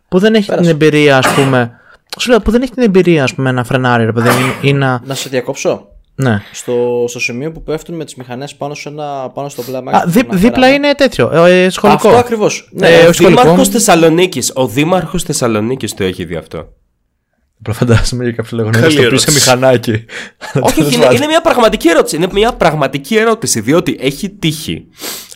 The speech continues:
Speaker 3: άλλες φορές, πρώτα απ' όλα αυτό σε ποια περιοχή της, ε, Θεσσαλονίκης είναι; Είναι δήμαρχος
Speaker 4: Ε,
Speaker 3: Θεσσαλονίκης, είναι άλλος δήμαρχος;
Speaker 1: Δε-,
Speaker 4: Πολλές.
Speaker 1: ε,
Speaker 2: Κέντρο είναι.
Speaker 4: Ε, εκεί είναι κυρίως Θεσσαλονίκης, ε, το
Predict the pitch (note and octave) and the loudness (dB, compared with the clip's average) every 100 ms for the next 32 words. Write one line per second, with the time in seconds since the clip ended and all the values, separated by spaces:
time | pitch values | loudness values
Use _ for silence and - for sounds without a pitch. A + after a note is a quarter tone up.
0 | - B2+ E3+ F3 B2 A2 A2 - - D#3+ | -2 0 0 -2 -2 -2 -2 -4 -2 -2
1 | E3 E3+ E3 D#3 D#3+ D#3+ - - D3 D#3+ | 0 0 0 0 -2 0 -2 -4 -4 0
2 | C#3+ - A2+ A2+ G#2 - F#2+ F#2 F2+ - | -2 -2 -8 -8 -10 -8 -6 -6 -6 -6
3 | G2 F#2+ F#2 F#2+ G2 F#2+ A2+ A#2 B2 C3 | -6 -4 -6 -6 -4 -2 0 0 -2 -4
4 | A#2+ - - G#2 G2 C#3 D#3+ E3+ A#2 F2+ | -6 -8 -6 -4 -2 -4 -4 -4 -4 -4
5 | F2 F2+ F#2+ F2 D3 D#3 B2 - - - | -6 -8 -6 -2 2 2 2 2 2 0
6 | - C#3+ A#2 A2+ _ _ B2+ A#2+ B2+ B2+ | -2 -2 -4 -10 _ _ -4 -2 -2 -4
7 | D#3 E3+ F3 D3+ E3 D3+ C#3 C#3 C#3 G2 | -6 -4 -2 -2 0 -2 -2 -6 -10 -14
8 | - - G#2+ G#2+ | -12 -8 -4 0